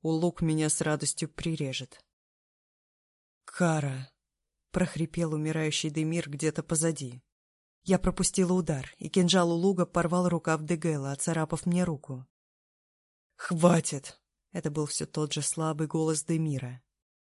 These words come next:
Следом за этим просвистел один из его парных кинжалов, который пригвоздил одежду Улуга прямо к каменной колонне.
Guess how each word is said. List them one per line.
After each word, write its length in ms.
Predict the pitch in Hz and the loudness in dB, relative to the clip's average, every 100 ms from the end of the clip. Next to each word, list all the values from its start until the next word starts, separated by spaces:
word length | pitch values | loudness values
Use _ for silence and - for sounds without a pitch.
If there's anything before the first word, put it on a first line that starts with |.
| _ _ - | _ _ -10
Следом 400 | - 165 156 151 | -2 0 2 0
за 120 | 165 | 2
этим 280 | 156 151 151 | 0 0 -4
просвистел 640 | - 160 156 151 - 165 | -2 -2 -2 -2 -2 -2
один 260 | 160 180 175 | -2 -2 0
из 140 | 165 | 0
его 180 | 160 165 | -2 -4
парных 420 | - 175 175 165 | 0 0 0 -4
кинжалов, 580 | - 175 175 147 139 - | -2 0 0 -2 -8 -8
который 340 | 165 160 160 | -6 -2 -2
пригвоздил 640 | 156 160 156 160 156 175 | 0 -2 2 2 2 0
одежду 420 | 160 156 165 - 165 | 0 0 0 0 -2
Улуга 360 | 160 180 165 | 0 0 0
прямо 400 | 160 170 170 170 | 0 0 2 0
к 80 | - | -4
каменной 380 | - 175 165 170 | -4 -2 0 0
колонне. 640 | - 180 156 135 135 131 | 0 0 0 -4 -8 -12